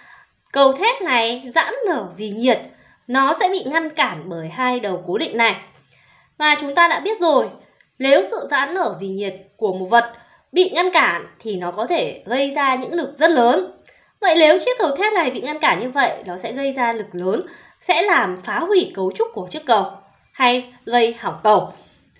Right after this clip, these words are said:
Đó chính là lý do vì sao mà một gối đỡ phải thiết kế linh động như thế này, nhằm giúp cho sự giãn nở của cầu có thể thực hiện dễ dàng hơn.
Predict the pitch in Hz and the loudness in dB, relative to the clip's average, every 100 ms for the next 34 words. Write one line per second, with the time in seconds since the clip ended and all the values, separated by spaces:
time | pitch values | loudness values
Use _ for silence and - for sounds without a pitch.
0 | _ _ _ _ - 233 294 381 466 247 | _ _ _ _ 2 4 4 0 0 -2
1 | 226 247 330 269 226 202 277 254 240 240 | -2 0 2 0 -8 -6 2 4 4 0
2 | 180 175 170 175 175 180 240 311 370 226 | -8 -10 -10 -8 -6 -4 -2 -2 -4 -6
3 | 143 320 330 180 175 190 302 - _ _ | -6 -10 -10 -8 -4 -6 -6 -14 _ _
4 | _ _ - 339 349 349 - 302 311 311 | _ _ -2 0 4 4 2 -6 -4 0
5 | 294 - - _ _ _ _ _ _ _ | 0 -2 -18 _ _ _ _ _ _ _
6 | - 311 302 294 403 466 - 339 320 311 | -2 0 0 -2 -6 -6 2 4 6 4
7 | 370 277 240 330 415 466 320 180 156 - | -2 -8 -2 -2 0 -2 -2 -4 -8 -6
8 | 190 160 190 208 190 - - _ _ _ | -4 -4 0 0 0 -4 -16 _ _ _
9 | _ _ _ _ _ _ _ _ 208 233 | _ _ _ _ _ _ _ _ -4 0
10 | 320 185 147 190 185 226 220 180 233 339 | 0 0 -4 -10 -6 -4 -4 -4 -4 0
11 | 311 220 247 277 | -2 0 2 2